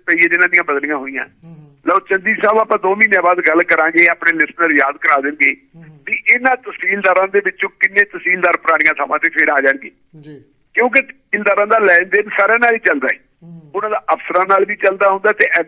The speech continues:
Speaker 1: ਐਲ ਏ ਦੇ ਖਰਚੇ ਵੀ ਉਹ ਉਡਦੇ ਹੈ।
Speaker 2: ਹੂੰ, ਹੂੰ।
Speaker 1: ਉਹ ਸਾਰਾ ਕੁਛ ਕਰ ਕਰਾ ਕੇ ਉੱਥੇ ਆਏ ਨੇ।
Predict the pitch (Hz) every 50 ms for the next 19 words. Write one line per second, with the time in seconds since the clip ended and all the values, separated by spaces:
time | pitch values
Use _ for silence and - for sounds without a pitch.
0 | 160 151 156 165 165 170 170 - 170 156 - - 180 180 190 202 214 202 190 175
1 | 170 165 165 165 160 156 156 _ _ _ 160 160 156 151 151 139 _ - 220 214
2 | - - 180 185 214 240 247 - 226 - - - 202 202 - - 233 240 226 226
3 | 233 226 220 214 - - 208 185 165 139 131 120 -